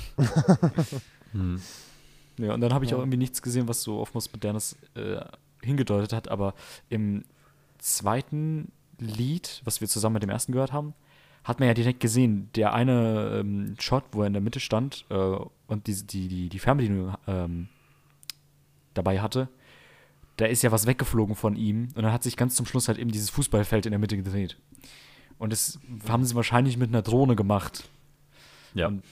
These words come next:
Speaker 1: die w-, gibt's halt noch nicht so lang, deswegen da hätte man's dann wahrscheinlich erkennen können.
Speaker 3: Ja.
Speaker 2: Ja, der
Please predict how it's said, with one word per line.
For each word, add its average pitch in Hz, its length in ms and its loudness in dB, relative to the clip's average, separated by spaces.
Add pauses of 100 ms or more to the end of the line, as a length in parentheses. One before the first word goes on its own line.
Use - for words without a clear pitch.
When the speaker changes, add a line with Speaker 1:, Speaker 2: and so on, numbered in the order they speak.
(280)
Speaker 1:
die 107 200 -4
w-, 104 40 -10 (340)
gibt's - 220 0
halt 104 160 0
noch 92 140 -2
nicht 101 160 -4
so 90 200 -6
lang, 87 240 -4
deswegen 90 380 -8
da 95 260 -8
hätte 98 160 -12
man's 82 220 -10
dann 87 140 -6
wahrscheinlich 92 380 -8
erkennen 87 340 -14
können. 90 180 -16 (840)
Speaker 3:
Ja. 101 100 -6
Speaker 2:
Ja, 90 340 0 (160)
der 90 540 2